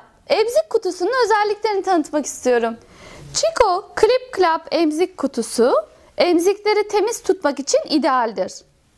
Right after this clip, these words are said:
Yedek, temiz emzik koymak için kullanışlı ikinci bir emzik kutusu vardır. Askısı ile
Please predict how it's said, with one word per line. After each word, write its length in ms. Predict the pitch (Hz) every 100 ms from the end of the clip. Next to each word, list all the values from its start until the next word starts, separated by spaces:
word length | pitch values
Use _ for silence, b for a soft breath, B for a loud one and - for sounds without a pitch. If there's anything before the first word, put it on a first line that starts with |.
| _ B B B -
Yedek, 440 | 277 370 427 605 - - - -
temiz 280 | - 392 523 494 427
emzik 300 | 392 427 -
koymak 420 | 339 294 285 302
için 380 | 349 - 440 587 b b b -
kullanışlı 680 | 320 277 311 330 - 440 523 539 -
ikinci 420 | 311 311 427 440
bir 420 | 523 523 539 - 415
emzik 360 | 403 320 -
kutusu 380 | 269 - - 240
vardır. 440 | 214 202 196 190 - - _ _ _ - B B B B B B B
Askısı 540 | 302 392 - 494 480 679 605
ile 240 | 359 302